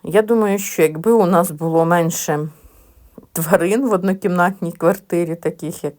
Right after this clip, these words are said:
котик, да, собачка, то прибирання було б трохи менше. Бо шерсті, певна річ,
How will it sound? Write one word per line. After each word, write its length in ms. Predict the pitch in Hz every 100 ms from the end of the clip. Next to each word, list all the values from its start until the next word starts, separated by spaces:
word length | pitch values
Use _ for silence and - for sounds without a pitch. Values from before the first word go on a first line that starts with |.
| _
котик, 440 | - 349 370 233
да, 160 | 185 143
собачка, 760 | - 156 165 247 311 - 220 226 _ _ - - - - - - - _ _ _ _ _ _ _
то 140 | 254
прибирання 560 | - 196 165 170 220 220
було 220 | 160 165
б 80 | 170
трохи 340 | - 180 -
менше. 540 | 151 139 139 - 143 156 _ _ _ _ _ - - - - 175
Бо 180 | 160
шерсті, 680 | 170 - - - - 220 285 330 _ _ _ - _ _ _ _ _ _ _ _
певна 400 | - 214 220 214
річ, 380 | 208 214 202 -